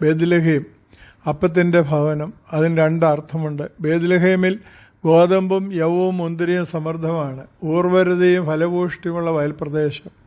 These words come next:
രണ്ട്, ബേത്ലഹേം എന്നാൽ അപ്പത്തിൻ്റെ ഭവനം എന്നുള്ളതിൻ്റെ അർത്ഥം സമാധാനവും സംതൃപ്തിയും ഉള്ള ഇടം. അങ്ങനെയുള്ള ഭവനങ്ങളിൽ, ഭവനങ്ങളും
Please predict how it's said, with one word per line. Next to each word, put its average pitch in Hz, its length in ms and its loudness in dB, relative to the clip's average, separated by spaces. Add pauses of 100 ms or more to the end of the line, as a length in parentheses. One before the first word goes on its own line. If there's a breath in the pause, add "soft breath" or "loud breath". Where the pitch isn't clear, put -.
(500 soft breath)
രണ്ട്, 156 240 0
ബേത്ലഹേം 175 640 2
എന്നാൽ 175 260 0
അപ്പത്തിൻ്റെ 170 520 -2
ഭവനം 151 580 -6
എന്നുള്ളതിൻ്റെ 165 800 2
അർത്ഥം 165 480 -4 (680 soft breath)
സമാധാനവും 180 800 0
സംതൃപ്തിയും 165 840 -6
ഉള്ള 160 260 0
ഇടം. 143 340 0 (600 soft breath)
അങ്ങനെയുള്ള 190 520 2
ഭവനങ്ങളിൽ, 175 880 -2 (100)
ഭവനങ്ങളും 180 720 0